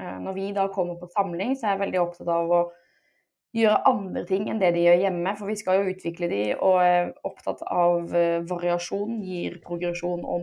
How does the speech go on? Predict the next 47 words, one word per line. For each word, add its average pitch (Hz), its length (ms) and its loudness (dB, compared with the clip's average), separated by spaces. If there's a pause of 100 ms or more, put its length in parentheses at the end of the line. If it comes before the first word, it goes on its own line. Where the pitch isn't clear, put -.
motivasjon. 190 500 0 (320)
Ehm, - 500 -14 (380)
og 196 160 -2
da 180 140 6
kunne 185 480 -4
tilføre 175 520 0
de 175 520 0
en 190 80 -2
annen 175 260 0
trening 175 360 -2
som 170 140 -8
de 175 80 -8
kanskje 202 260 -8
ikke 180 120 -4
har 170 60 -2
like 175 180 -6
mye 165 140 -8
tid 247 220 -8
til 269 100 -2
hjemme, 269 360 0 (560)
eller 196 220 0
bare 180 260 6
det 170 120 4
å 170 140 4 (160)
vri 175 260 -2
litt 165 200 -2
på 175 80 -10
ting 190 240 -2
og 180 260 -4
utfordre 170 520 -4
kroppen 170 380 -6
på 175 80 -8
en 180 60 -2
annen 175 200 -2
måte, 175 280 -4
gjør 170 280 -2
jo 170 120 -2
at - 380 -10 (260)
kroppen 175 340 -6
må 170 140 -8
prøve 175 260 -6
å 175 40 -12
tilpasse 175 380 -12
seg 180 180 -8
det 170 160 -2
også, 196 120 2
da. 381 100 -2